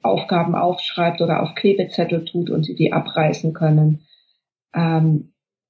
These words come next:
ich habe auch schon erwähnt, ja, wenn ein Lehrer merkt, dass Kinder hinten runterfallen, dass die sich nicht melden, dass die einfach verschwunden sind und nicht erreichbar,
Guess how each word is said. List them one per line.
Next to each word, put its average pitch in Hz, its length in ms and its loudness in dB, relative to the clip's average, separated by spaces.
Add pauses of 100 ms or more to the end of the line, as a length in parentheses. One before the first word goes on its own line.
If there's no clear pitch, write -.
ich 285 240 -4
habe - 220 0
auch 262 80 -4
schon 175 180 0
erwähnt, 165 420 0
ja, 170 220 0
wenn 175 220 2
ein - 20 0
Lehrer 170 360 2
merkt, 170 500 -2
dass - 460 -6 (680)
Kinder 202 400 4
hinten 180 360 -2
runterfallen, 175 960 0
dass 175 180 -6
die 180 100 -6
sich 190 220 -8
nicht 202 200 -2
melden, 175 360 2
dass 175 220 -2
die 180 100 2
einfach 180 380 -4
verschwunden 180 680 0
sind 175 360 2
und 170 240 0
nicht 180 200 0
erreichbar, 170 760 0